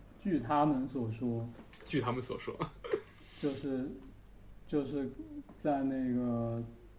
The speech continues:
Speaker 1: 酒店看到了那个酒店的杂志，然后看到我们的文章，然后听了那个播客，
Speaker 2: 嗯，嗯，嗯。
Speaker 1: 就，呃，找到我们了。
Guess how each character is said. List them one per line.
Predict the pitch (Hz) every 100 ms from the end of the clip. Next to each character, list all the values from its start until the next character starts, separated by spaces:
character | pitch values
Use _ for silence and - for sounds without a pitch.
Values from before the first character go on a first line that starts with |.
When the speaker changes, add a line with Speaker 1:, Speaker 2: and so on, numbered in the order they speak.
| -
Speaker 1:
酒 | 123
店 | 117 147 139 123
看 | 135 131
到 | 127 123
了 | 117 117 117 113 - - - -
那 | 135 120
个 | 113 113 110
酒 | 113 117
店 | 131 123
的 | 117
杂 | 117 110
志， | 117 127 110 117 -
然 | 127 113
后 | 117
看 | 131 123
到 | 117
我 | 110
们 | 110
的 |
文 | 113 110 110
章， | 120 117
然 | 117
后 | 120 117
听 | 123 123
了 |
那 | 120 120
个 | 113
播 | 113 120
客， | 117 143 120 113 123 - - - - - - - - -
Speaker 2:
嗯， | 151 143
嗯， |
嗯。 |
Speaker 1:
就， | 131 117 110 113 - - - - - - - - - - - - - 214 180
呃， | 123 - - - -
找 | - 110
到 | 110
我 | 110 104
们 |
了。 | 104